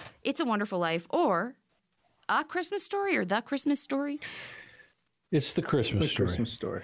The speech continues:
Speaker 2: Yeah,
Speaker 1: And
Speaker 2: here's, here's my question to you. How do you possibly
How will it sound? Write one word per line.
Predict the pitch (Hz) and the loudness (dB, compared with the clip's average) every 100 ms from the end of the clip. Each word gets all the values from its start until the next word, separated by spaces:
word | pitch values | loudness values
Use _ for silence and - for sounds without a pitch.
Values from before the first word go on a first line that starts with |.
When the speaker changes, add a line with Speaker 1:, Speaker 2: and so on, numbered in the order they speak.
| - - | -8 -4
Speaker 2:
Yeah, | 233 160 | 0 2
Speaker 1:
And | 165 - | 2 2
Speaker 2:
here's, | 160 - 294 269 - | 2 4 4 4 4
here's | 196 254 - | 4 4 4
my | 190 | 2
question | - 170 156 - 123 | 4 2 4 4 2
to | 107 113 | 4 2
you. | 90 80 - _ - - 494 _ _ _ _ - _ | 2 0 -4 _ -18 -12 -12 _ _ _ _ -20 _
How | - - 233 294 | 0 2 2 6
do | |
you | 302 269 | 8 6
possibly | - - - 156 156 160 - 113 95 85 85 98 | 6 0 4 4 4 4 4 2 4 2 0 -4